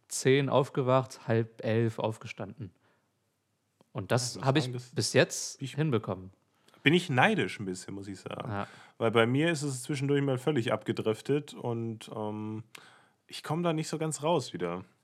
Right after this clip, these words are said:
Speaker 1: Aber ich hatte, ich hatte,
Speaker 2: Nur,
Speaker 1: ich hatte halt einen
Speaker 2: ich muss
Speaker 1: Tag
Speaker 2: sagen, es wird wieder schlechter. Es wird wieder schlechter.
Speaker 1: <laughs> Nee, nee. Nee, ich hatte aber einen Tag, wo ich einfach, weiß nicht, ein bisschen früher müde war, so um eins oder zwei, und dann mir gedacht hab, naja, entweder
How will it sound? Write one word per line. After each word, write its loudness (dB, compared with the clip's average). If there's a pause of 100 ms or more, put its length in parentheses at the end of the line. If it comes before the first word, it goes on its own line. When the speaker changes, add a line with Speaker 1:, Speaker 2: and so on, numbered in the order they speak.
(140)
Speaker 1:
Aber 4
ich 2
hatte, 4
ich 2
hatte, 10
Speaker 2:
Nur, 10 (200)
Speaker 1:
ich -6
hatte 2
halt 4
einen 6
Speaker 2:
ich 0
muss 8
Speaker 1:
Tag 8
Speaker 2:
sagen, 8
es 2
wird 8
wieder 4
schlechter. -2
Es -10
wird -4
wieder -4
schlechter. -8 (300)
Speaker 1:
<laughs> -4 (520)
Nee, -2
nee. -6 (580)
Nee, 6
ich 6
hatte 8
aber 10
einen 4
Tag, 0 (720)
wo 0
ich -2
einfach, -2 (460)
weiß -4
nicht, 0
ein -6
bisschen -2
früher 2
müde 0
war, -2
so -8
um -8
eins -4
oder -2
zwei, 2
und 2
dann 2
mir 0
gedacht -2
hab, 0 (300)
naja, 4
entweder 4